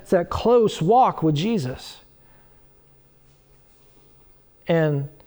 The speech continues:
you know, at Toby's place and at churches, and everyone, everyone's so excited to talk about this, because if you know what it's like to walk with Jesus,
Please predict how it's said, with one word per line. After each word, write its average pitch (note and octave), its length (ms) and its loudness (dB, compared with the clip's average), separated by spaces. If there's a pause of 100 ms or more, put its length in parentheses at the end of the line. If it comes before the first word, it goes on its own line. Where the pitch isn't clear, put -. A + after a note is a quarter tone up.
(360)
you D3+ 100 -2
know, D3 280 0 (760)
at D#3 160 -10
Toby's G3 340 0
place G3+ 440 0
and D3+ 100 -2
at C#3 160 -6
churches, G3 640 2
and F#3 60 0
everyone, G3 260 2
everyone's G#3 280 2
so G3+ 160 4
excited G3+ 480 0
to F3 80 -2
talk A3 280 0
about F#3 220 2
this, F#3 160 2
because D3+ 280 -2
if D3 140 -2
you A3 140 2
know G3+ 220 4
what G3 120 4
it's - 140 -2
like F3 260 0
to D#3 100 -2
walk E3 340 0
with D3+ 100 2
Jesus, F3+ 540 -2